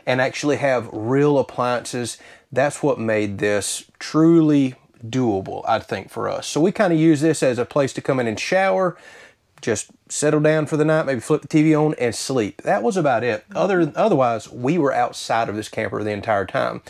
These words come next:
just so we weren't feeling claustrophobic.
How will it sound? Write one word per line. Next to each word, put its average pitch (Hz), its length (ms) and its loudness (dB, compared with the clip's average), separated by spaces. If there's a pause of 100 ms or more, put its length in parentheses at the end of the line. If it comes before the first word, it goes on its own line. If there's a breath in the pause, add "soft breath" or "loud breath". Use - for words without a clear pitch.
(560 loud breath)
just - 200 -4
so - 320 -6 (200)
we 104 100 -10
weren't 95 220 -10
feeling 95 260 -8
claustrophobic. - 800 -8